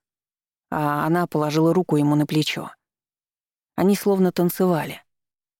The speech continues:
Бедра и ягодицы голого мужчины прикрывала прозрачная красная ткань, а у женщины колени были обвязаны зеленой тканью. Соломон посмотрел на них задумчивым, отсутствующим взглядом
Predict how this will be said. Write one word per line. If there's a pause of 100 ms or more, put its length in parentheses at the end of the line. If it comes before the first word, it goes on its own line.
(160)
Бедра
и
ягодицы
голого
мужчины
прикрывала
прозрачная
красная
ткань, (1120)
а
у
женщины
колени
были
обвязаны
зеленой
тканью. (1400)
Соломон
посмотрел
на
них
задумчивым,
отсутствующим
взглядом